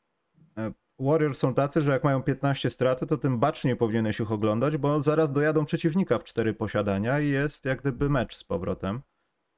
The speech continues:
I no nie wiem, czy jakakolwiek inna drużyna obecnie w N B A ma takie regularne możliwości.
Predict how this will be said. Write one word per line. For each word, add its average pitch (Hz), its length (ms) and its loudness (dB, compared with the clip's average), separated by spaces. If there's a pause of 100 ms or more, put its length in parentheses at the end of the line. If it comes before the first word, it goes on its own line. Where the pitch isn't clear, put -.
(140)
I 120 220 -2 (1300)
no 135 60 0
nie 160 240 4
wiem, 120 120 2
czy 117 100 -2
jakakolwiek 113 540 0
inna 110 180 0
drużyna 107 360 -2
obecnie 104 320 -2
w 98 60 -4
N 107 140 -2
B 107 60 0 (200)
A 104 40 -4 (140)
ma 107 240 -2
takie 101 560 -2
regularne 101 600 0
możliwości. 90 760 -6